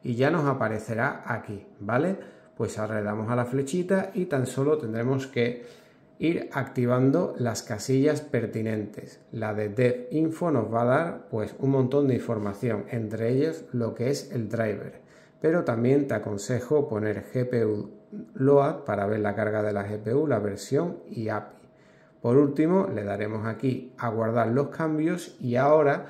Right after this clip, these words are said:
sí tendremos que irnos aquí y cargaremos lo que sería el juego.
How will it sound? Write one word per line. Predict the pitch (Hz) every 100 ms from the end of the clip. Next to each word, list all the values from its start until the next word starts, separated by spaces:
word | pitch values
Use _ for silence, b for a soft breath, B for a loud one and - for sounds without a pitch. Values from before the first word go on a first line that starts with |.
| B
sí | - - 147 135 - -
tendremos | - 107 110 117 113
que | - 120
irnos | 120 107 -
aquí | - 117 131 139 - B B B B B _
y | 151 120 113 107
cargaremos | 113 104 104 117 139
lo | 127 117
que | 117
sería | 104 107 113 139 156 -
el | 131 98
juego. | - 131 110 -